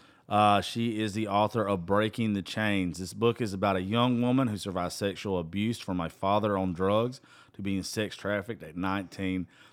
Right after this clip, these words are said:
and then caught in a domestic violence relationship with the man that saved her life from the traffickers. It never lets up,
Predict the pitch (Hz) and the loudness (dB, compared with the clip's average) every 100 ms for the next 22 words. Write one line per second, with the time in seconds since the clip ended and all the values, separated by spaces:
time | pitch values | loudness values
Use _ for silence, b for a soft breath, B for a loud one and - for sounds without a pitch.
0 | b 104 98 113 135 127 131 135 110 101 | b -6 -2 2 0 2 4 4 0 -4
1 | 90 98 107 104 95 101 104 101 - 85 | -2 -2 -2 -2 -4 0 0 -2 -6 -4
2 | 98 92 85 101 85 95 90 85 90 95 | -4 -6 -8 -6 -4 -4 -4 -4 -2 0
3 | 101 104 104 92 - - 98 98 90 90 | 0 0 -2 -2 -4 -6 -2 -2 -4 -8
4 | 85 90 104 98 - 90 85 - 104 92 | -4 -2 0 -2 -4 -6 -6 0 0 0
5 | 76 67 62 _ b b b b 107 98 | -6 -12 -14 _ b b b b -4 -2
6 | 101 104 117 113 120 110 107 107 - - | 0 2 2 4 2 2 2 2 0 -6
7 | 101 104 101 | -2 -2 -2